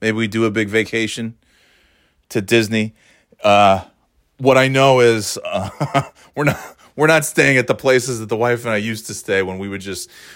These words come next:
we would get the fifty dollars Southwest Airlines one-way tickets.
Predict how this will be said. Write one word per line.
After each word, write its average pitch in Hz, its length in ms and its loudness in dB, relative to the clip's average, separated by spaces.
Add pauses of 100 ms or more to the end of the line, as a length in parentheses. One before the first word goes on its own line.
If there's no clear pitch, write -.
we 117 80 -6
would 117 120 -2
get 117 140 -2
the 110 80 -2
fifty 127 360 -4
dollars 107 360 4
Southwest 107 580 0
Airlines 104 440 0
one-way 101 360 -4
tickets. 98 520 -8